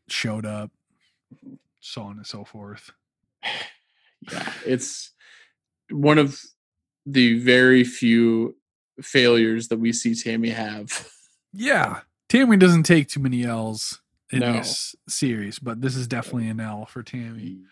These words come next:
Speaker 2: Yeah. So we cut to Smash. It's, it's, uh, it seems to be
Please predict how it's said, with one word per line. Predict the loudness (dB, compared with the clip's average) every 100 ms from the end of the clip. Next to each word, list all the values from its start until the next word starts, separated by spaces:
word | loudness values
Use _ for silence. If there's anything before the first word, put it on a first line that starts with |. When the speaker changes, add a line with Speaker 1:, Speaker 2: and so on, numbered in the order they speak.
| _
Speaker 2:
Yeah. | -18 -18 -18 -20 -20 _ _ _ _ _ _ _
So | 0 4 6 6 4 0 _ _ _
we | 0 2
cut | 2 2
to |
Smash. | 0 2 4 2 0
It's, | -2 -4 -4 -4
it's, | -4 -6 -12 _ _ -2
uh, | 0 2 0
it | -2
seems | 4 4 6
to |
be | 4